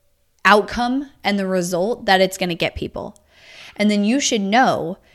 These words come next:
that the method, the systems,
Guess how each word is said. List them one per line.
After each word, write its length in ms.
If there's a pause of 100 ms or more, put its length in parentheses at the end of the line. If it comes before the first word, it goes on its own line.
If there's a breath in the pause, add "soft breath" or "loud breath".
(340 soft breath)
that 300
the 80
method, 640
the 80
systems, 840